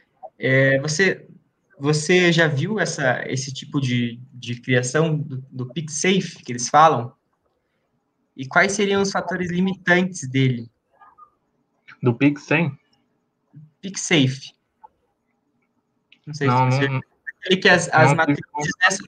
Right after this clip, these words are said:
Speaker 1: criadas com os leitões, mas é, vamos dizer assim, no exterior, no pasto, vamos dizer assim.
Speaker 2: Uhum. Não, é, as experiências que eu tive no exterior foram todas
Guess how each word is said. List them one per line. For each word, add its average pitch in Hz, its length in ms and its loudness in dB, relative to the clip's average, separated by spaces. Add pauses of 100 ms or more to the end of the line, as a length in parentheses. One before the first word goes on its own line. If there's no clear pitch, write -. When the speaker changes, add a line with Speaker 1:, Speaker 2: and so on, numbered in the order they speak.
Speaker 1:
criadas 190 300 2
com 196 260 0
os 180 140 2
leitões, 180 500 0
mas 190 300 2
é, 190 580 4 (480)
vamos 156 160 2
dizer 160 280 6
assim, 160 560 0 (160)
no 151 160 0
exterior, 170 500 4
no 143 120 -4
pasto, 147 400 0
vamos 131 240 0
dizer 127 200 -4
assim. 127 260 -12 (480)
Speaker 2:
Uhum. 123 220 -4 (640)
Não, 135 300 6
é, 131 200 8
as 135 200 4
experiências 170 580 -4
que - 80 -10
eu 143 160 -2
tive 160 400 -4
no 135 100 -2
exterior 135 580 -2
foram 143 240 -2
todas 147 520 0